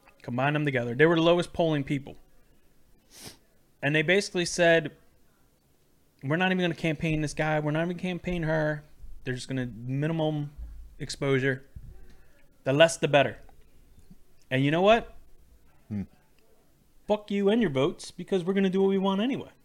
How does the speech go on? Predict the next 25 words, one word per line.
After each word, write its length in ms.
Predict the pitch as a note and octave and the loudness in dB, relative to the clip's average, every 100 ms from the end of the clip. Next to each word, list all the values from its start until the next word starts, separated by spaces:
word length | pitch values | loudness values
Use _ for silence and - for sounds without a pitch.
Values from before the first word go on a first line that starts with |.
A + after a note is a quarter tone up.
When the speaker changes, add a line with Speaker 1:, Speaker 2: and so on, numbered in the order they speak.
| - | -20
Speaker 1:
<laughs> 60 | - - _ _ _ - - _ _ - - - - - - - - - - F#3 | -20 -20 _ _ _ -20 -20 _ _ -20 -20 -20 -20 -12 -10 -10 -14 -16 -6 0
And 120 | F#3 | 4
sadly, 400 | A#3+ D4 C#4 A#3 | 10 10 10 8
that's 500 | G#3+ A#3+ - - - - - | 8 8 4 -6 -8 -14 -12
w-, 280 | D#3+ D3 D#3 | -4 -2 -2
the 100 | D3+ | -2
position 400 | F3 F3+ G3+ G#3 G#3+ | 0 4 2 4 4
that 120 | G#3 | 6
we're 80 | A#3 | 4
in 100 | B3+ | 4
right 120 | C3 | 2
now. 180 | G#2+ - - - - - - - - - - | -2 -8 -18 -18 -20 -20 -20 -20 -20 -20 -4
Is 160 | D#3 D#3 | 0 4
it 180 | D#3 - | 2 4
the 80 | C#3+ | 4
way 200 | D#3+ D#3 | 6 4
it's 180 | D3 D3+ | 0 0
meant 200 | D#3 G#3 | 0 2
to 60 | |
be? 320 | C4 D4+ D4+ - - - - | 0 2 0 -8 -20 -18 -4
You 100 | E3+ | 0
know, 100 | B2 | 0
according 440 | - E3 D#3 D3 | 2 2 2 -2
to 340 | - D3 C3 - | -2 -2 -2 -8
whatever 720 | A2+ A#2 A#2+ B2+ C3+ B2+ A#2 | -8 -4 0 0 0 -2 -4